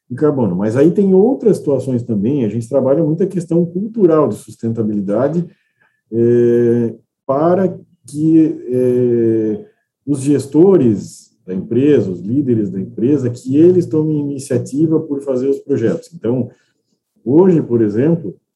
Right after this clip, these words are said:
né, não é de hoje, tá? Já é, já é de algum tempo, mas, por exemplo, nosso gerente de manutenção, Marcelo Diniz, é, quando ele vai, é, comprar um equipamento novo, é, a gente não precisa dizer pra ele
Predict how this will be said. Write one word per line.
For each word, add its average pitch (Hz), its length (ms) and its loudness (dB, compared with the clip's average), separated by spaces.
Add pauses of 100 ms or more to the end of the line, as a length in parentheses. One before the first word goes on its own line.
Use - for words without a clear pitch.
(600)
né, 131 160 -6
não 139 140 -4
é 170 60 0
de 180 100 4
hoje, 123 240 6
tá? 92 180 -10
Já 92 100 -10
é, 95 220 -4
já 104 140 -4
é 123 100 0
de 135 60 -4
algum 139 260 0
tempo, 135 380 -2
mas, 95 200 -12
por 104 120 -4
exemplo, 110 220 0
nosso 120 480 -4 (340)
gerente 127 360 -2
de 123 60 -6
manutenção, 117 640 -2
Marcelo 104 400 -2
Diniz, 107 680 -4 (500)
é, 101 240 -4
quando 120 580 -2
ele 117 200 2
vai, 120 280 0 (200)
é, 104 300 0
comprar 127 440 -2
um 156 100 0
equipamento 104 600 -4
novo, 101 480 0 (720)
é, 107 260 -2
a 131 120 0
gente 175 240 0
não 185 160 2
precisa 180 480 0
dizer 139 360 -4
pra 104 200 -2
ele 123 420 0